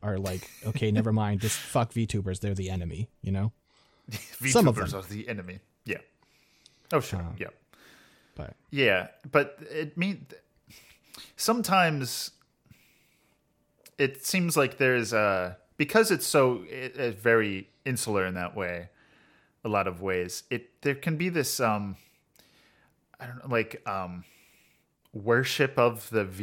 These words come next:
Speaker 2: VTuber as the concept, and that, like, being, like, an avatar, um,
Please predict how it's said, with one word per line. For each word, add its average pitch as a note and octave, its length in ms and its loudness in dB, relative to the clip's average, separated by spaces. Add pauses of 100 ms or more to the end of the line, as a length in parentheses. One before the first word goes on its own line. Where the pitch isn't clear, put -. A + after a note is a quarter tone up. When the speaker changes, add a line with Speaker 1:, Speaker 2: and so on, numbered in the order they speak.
(720)
Speaker 2:
VTuber A2+ 380 4
as G2+ 200 2
the G#2+ 80 -4
concept, G#2 600 -2
and G2+ 120 -4
that, G2 160 -4
like, F#2+ 340 -4 (680)
being, A#2+ 440 0
like, G#2+ 180 -2
an A2 80 -4
avatar, G2 760 0 (500)
um, F2+ 420 -6